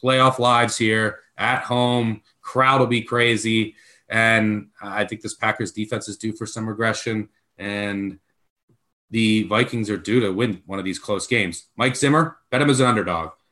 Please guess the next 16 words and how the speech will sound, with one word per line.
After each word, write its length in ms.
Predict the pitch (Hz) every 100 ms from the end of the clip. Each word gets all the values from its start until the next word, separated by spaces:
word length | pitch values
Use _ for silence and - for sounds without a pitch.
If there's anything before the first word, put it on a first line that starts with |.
| _ _ -
Thirty-one 440 | 135 151 151 147
twenty 300 | - 135 127
against 260 | 120 120 -
the 80 | 110
spread 260 | - 135
as 80 | 123
an 60 | 131
underdog. 480 | 135 131 131 131 - _ _ -
Thirteen 460 | 170 - - 185
and 120 | 147 -
six, 580 | - 135 - - - _ _
sixty-eight 600 | - 139 - - 135 135
and 100 | 120
a 20 |
half 220 | 120 113
percent 460 | - 101 - 117 95